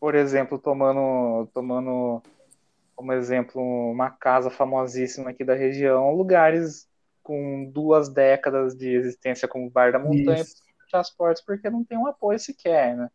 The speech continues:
Speaker 2: Lugares famosos, em, não só na cidade de Limeira, mas em toda, toda aqui, aqui a região
Speaker 1: Exatamente.
Speaker 2: do interior
Speaker 1: Um
Speaker 2: paulista.
Speaker 1: outro, um outro exemplo muito,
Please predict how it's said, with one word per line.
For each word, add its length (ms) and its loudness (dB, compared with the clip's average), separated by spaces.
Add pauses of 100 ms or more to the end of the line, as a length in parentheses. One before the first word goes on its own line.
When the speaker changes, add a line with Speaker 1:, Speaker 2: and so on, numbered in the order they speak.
Speaker 2:
Lugares 500 4
famosos, 400 4
em, 240 2
não 280 4
só 160 2
na 100 4
cidade 360 0
de 60 -4
Limeira, 400 0
mas 180 0
em 80 2
toda, 340 0 (440)
toda 180 2
aqui, 240 -4
aqui 240 2
a 40 4
região 380 2
Speaker 1:
Exatamente. 440 0 (160)
Speaker 2:
do 100 0
interior 420 4
Speaker 1:
Um 40 -2
Speaker 2:
paulista. 520 0 (200)
Speaker 1:
outro, 400 4
um 60 4
outro 280 6
exemplo 460 0
muito, 760 -6